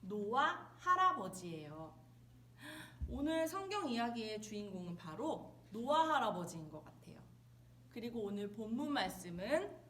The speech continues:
창세기 육 장 십삼 절에서 이십이 절이고요. 그 가운데 우리는 육 장 이십이 절만 같이 한번 읽어볼 거예요.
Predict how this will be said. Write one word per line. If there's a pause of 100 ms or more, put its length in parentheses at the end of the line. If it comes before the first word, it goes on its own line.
창세기
육
장 (380)
십삼
절에서
이십이
절이고요. (200)
그
가운데
우리는 (1500)
육
장
이십이
절만
같이
한번
읽어볼
거예요.